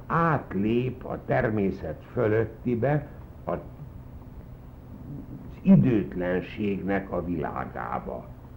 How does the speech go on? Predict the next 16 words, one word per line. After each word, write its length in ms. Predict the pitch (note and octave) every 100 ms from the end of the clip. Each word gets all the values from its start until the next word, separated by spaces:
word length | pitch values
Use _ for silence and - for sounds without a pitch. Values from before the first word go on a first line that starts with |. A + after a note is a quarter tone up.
| - - - - -
és 420 | G#2 F2 D2+ - - -
megpillantja 1200 | D#3+ F3+ F3+ - A2 G#2 F2 E2 E2 - D#2+ D2 - -
magának, 840 | D3 E3 D3+ C#3 C#3 B2+ A#2+ - - -
az 220 | E2+ - -
Istennek 960 | F#3+ G3 - - F3 D#3+ E2 G#2 C3 - E2
a 60 |
dicsőségét. 1400 | E2+ D#2 D#2+ - - - - - - - - D2+ - - - - - - - - - - - - - - - -
Először 480 | G#3+ G#3+ - F3+
a 120 | E3+ D3+
trónon 640 | D3 F3+ E3 B2 G#2+ G#2
ülő 460 | A2 A2+ G#2 G#2 G2+
valakit 640 | A2 G2 E2 - F#2+ F#2+ - - -
pillantja 560 | E2 D#2+ E2 E2 E2+ D#2+
meg, 300 | D#3 E3 A2 - -
mindennek 720 | - E3 D3 A#2 G#2 F#2+ F2+ -
középpontját, 1040 | F#3 C#3 C3+ - - A#2 G2+ A2 G2 F#2+